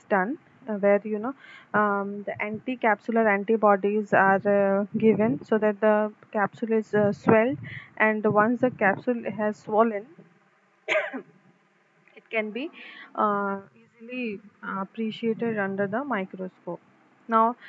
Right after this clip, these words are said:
coming to the cultural characteristic of this bacteria, so, um, on blood agar, first of all,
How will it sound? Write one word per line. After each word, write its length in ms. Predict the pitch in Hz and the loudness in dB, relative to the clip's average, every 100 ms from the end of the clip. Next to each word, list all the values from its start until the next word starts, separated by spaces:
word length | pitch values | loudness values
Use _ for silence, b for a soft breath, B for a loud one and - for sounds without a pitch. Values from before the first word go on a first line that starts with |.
| B B - | B B 0
coming 300 | 240 240 262 | 2 2 -6
to 80 | 277 | -8
the 240 | 277 277 269 | -6 -4 0
cultural 420 | 214 202 240 247 | 0 0 -2 -2
characteristic 800 | - 226 220 - 240 233 - 247 | -2 -2 -2 -2 -2 -2 -6 -2
of 200 | 247 240 | 0 -2
this 200 | 220 226 - _ | -2 -6 -8 _
bacteria, 720 | 208 196 - 226 214 202 220 339 _ _ - | -12 -12 -12 -14 -8 -6 -6 -8 _ _ -8
so, 180 | 226 220 220 220 | -8 -8 -14 -14
um, 340 | 208 202 196 - | -8 -8 -8 -6
on 280 | 214 240 240 | -4 -4 -2
blood 300 | 220 208 226 | 2 2 2
agar, 320 | 214 185 185 - | 2 0 0 -2
first 240 | 208 - | -4 -2
of 160 | 226 208 | -2 0
all, 140 | 220 | 0